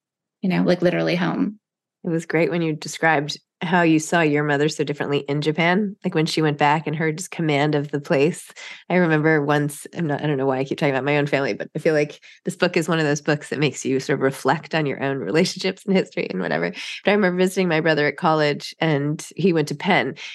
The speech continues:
Speaker 2: and I had been to Philadelphia just, like, a handful of times. But when I went to visit him, like, I was astounded that he knew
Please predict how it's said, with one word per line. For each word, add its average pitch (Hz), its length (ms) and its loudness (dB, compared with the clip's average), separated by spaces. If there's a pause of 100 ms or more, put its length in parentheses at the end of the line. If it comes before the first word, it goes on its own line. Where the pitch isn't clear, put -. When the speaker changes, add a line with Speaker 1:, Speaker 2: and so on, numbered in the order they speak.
(120)
Speaker 2:
and 165 120 2
I 156 420 2 (180)
had 160 220 0
been 175 180 2
to 151 280 2
Philadelphia 139 560 0
just, 143 240 -6
like, 139 100 0
a 120 60 0
handful 151 320 0
of 127 80 -2
times. - 500 -2
But - 100 0
when 180 120 4
I 185 60 4
went 190 120 2
to 185 60 -4
visit 208 200 0
him, 143 220 0
like, 135 240 -2 (300)
I 190 60 4
was 175 200 2
astounded 170 560 0
that 135 100 -4
he 190 180 2
knew 175 520 2